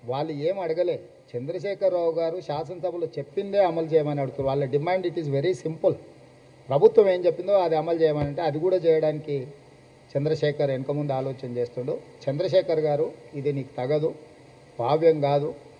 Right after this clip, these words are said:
కుటుంబంలో కుటుంబ పెద్దను, కుటుంబానికి ఆదాయం, కుటుంబాన్ని గడవడానికి బాధ్యత వహిస్తున్న వాళ్ళు చనిపోతే ఆ కుటుంబం అనాథలైద్ది. ఇది సామాజిక సమస్యగా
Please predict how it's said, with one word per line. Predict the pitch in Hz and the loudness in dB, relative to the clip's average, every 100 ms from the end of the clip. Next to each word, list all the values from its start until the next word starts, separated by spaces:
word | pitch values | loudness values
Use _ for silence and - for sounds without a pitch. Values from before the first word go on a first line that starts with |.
| - - - - - - - | -20 -20 -20 -20 -20 -20 -12
కుటుంబంలో | 147 190 190 185 180 175 139 - - | -2 0 4 4 6 6 4 -6 -8
కుటుంబ | 143 185 196 185 | -2 4 4 6
పెద్దను, | 165 170 156 - - - - - - - - - - - - | 6 6 4 -4 -18 -20 -20 -20 -20 -20 -20 -20 -20 -18 -4
కుటుంబానికి | 160 196 190 190 190 185 190 156 | 0 0 6 6 6 4 4 6
ఆదాయం, | 165 180 180 175 190 | 6 6 6 4 2
కుటుంబాన్ని | 170 170 175 170 170 165 156 - - - - - - - - - - - 120 | -2 -2 -2 -2 -2 -4 -6 -8 -20 -20 -20 -20 -20 -20 -20 -20 -20 -18 2
గడవడానికి | 139 156 180 180 180 180 180 160 - - - - - - - - - - 120 | 6 8 8 8 6 2 -4 -4 -8 -20 -20 -20 -20 -20 -20 -20 -20 -6 2
బాధ్యత | 160 175 185 | 4 4 4
వహిస్తున్న | 170 160 160 160 | 6 6 4 -4
వాళ్ళు | 151 147 | -2 -2
చనిపోతే | 151 147 160 156 | -2 0 0 0
ఆ | 143 | -4
కుటుంబం | 143 156 156 139 | -4 -2 0 0
అనాథలైద్ది. | 135 147 147 139 123 156 - - - - - - - - | 0 2 4 2 2 -4 -6 -12 -20 -20 -20 -20 -20 -8
ఇది | 139 139 - | -4 -4 -2
సామాజిక | 135 165 202 202 - 170 151 | -4 0 2 2 2 0 0
సమస్యగా | 165 165 180 | -2 0 2